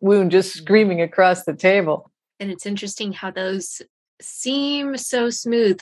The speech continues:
Speaker 2: but then when something triggers, it's right there below the surface, just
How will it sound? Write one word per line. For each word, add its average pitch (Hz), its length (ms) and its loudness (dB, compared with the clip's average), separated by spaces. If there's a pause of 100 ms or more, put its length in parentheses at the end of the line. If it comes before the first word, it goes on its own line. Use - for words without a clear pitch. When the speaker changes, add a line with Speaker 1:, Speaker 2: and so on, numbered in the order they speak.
Speaker 2:
but 196 220 2
then 202 240 0
when 190 160 0
something 190 480 -2
triggers, 175 560 -4
it's - 340 -4
right 170 480 0
there 180 160 -4
below 165 300 -4
the 160 120 -10
surface, - 720 -6 (300)
just 180 220 -6